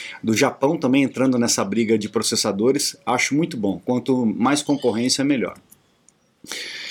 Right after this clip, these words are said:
É, a Apple tá avisando agora usuários ali de noventa e dois países com, de uma ameaça de spyware,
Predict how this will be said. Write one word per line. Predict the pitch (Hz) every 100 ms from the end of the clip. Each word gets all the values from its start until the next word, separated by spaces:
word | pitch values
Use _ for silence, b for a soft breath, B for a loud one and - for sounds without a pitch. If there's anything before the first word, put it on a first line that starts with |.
| B B 131
É, | 131 135 135 127 123
a | 139 143
Apple | 185 185 175
tá | 165
avisando | 165 151 139 160 151
agora | 123 123 139 135 117
usuários | 120 123 131 113 123 127 113
ali | 113
de | 117 117
noventa | 117 - 185 196
e | 160
dois | 135 135
países | - 98 104 123 127 -
com, | - 131 131 127
de | 117
uma | 135 135
ameaça | 139 117 131 -
de | 120
spyware, | - 127 135 127 107 104